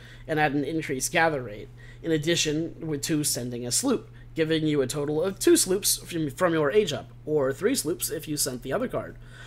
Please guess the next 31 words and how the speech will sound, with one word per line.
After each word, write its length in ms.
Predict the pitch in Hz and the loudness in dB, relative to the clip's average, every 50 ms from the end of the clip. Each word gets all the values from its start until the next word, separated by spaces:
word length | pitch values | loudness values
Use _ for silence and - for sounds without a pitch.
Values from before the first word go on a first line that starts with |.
| - - - - - - - | -16 -14 -14 -14 -12 -2 4
Why 260 | 180 190 196 214 214 | 6 8 10 10 10
this 180 | 208 208 - | 8 6 4
is 120 | 180 175 160 | 2 0 0
crazy 460 | - - 240 285 233 202 233 247 - | 4 6 6 6 6 6 2 2 2
is 140 | 185 170 165 | 0 0 0
because 320 | 175 165 - 175 160 143 | 0 0 2 2 2 2
of 120 | 156 139 143 | 2 0 0
the 60 | 139 | 2
gather 300 | 143 156 147 151 147 135 | 4 4 4 4 2 0
rate 240 | 127 120 110 107 - | -2 -2 -4 -6 -8
increase. 640 | 131 131 123 - 117 101 107 - - - - - - - - - - - | -8 -10 -8 -8 -10 -6 -2 0 0 0 0 -2 -8 -16 -18 -18 -14 -4
Your 240 | 170 175 170 175 170 | 4 8 8 8 8
sloops 380 | 170 - 185 196 208 185 170 - | 8 6 6 6 6 6 4 0
go 260 | - 185 180 180 175 | 2 2 2 2 2
from 200 | - 185 160 160 | 0 0 -2 -2
collecting 640 | 156 170 160 160 160 160 156 151 151 139 135 123 | 2 2 2 2 2 2 2 2 2 2 2 0
zero 380 | 123 127 135 151 160 160 165 156 | 0 0 4 6 8 8 8 6
point 300 | 151 - 160 151 139 - | 4 2 2 2 2 2
six 320 | - - 170 165 156 - - | 2 2 2 2 2 2 2
seven 500 | - - - - 156 151 143 139 131 123 | 4 4 4 4 4 2 0 -2 -2 -2
food 300 | - - 226 247 196 - | -2 -2 -2 0 0 0
per 100 | 175 147 | 0 0
second 480 | 127 - 127 131 - 190 196 196 - | 2 0 -2 -2 -2 -2 -4 -4 -4
from 180 | - - 123 117 | -6 -8 -8 -8
a 40 | 117 | 0
fish 400 | - 220 247 226 202 - - - - - - - - - - | 4 4 6 6 4 2 -2 -4 -8 -12 -14 -14 -14 0 4
to 140 | - 233 | 4 4
two 260 | 196 - - 240 233 196 | 6 6 6 6 6 6
point 380 | - - 202 190 170 147 165 | 6 4 4 4 4 2 2
zero 420 | 151 135 156 202 208 196 185 165 151 | 2 4 8 8 10 10 10 8 8
one 500 | 135 160 170 175 160 147 139 139 131 | 8 8 8 8 8 6 4 2 0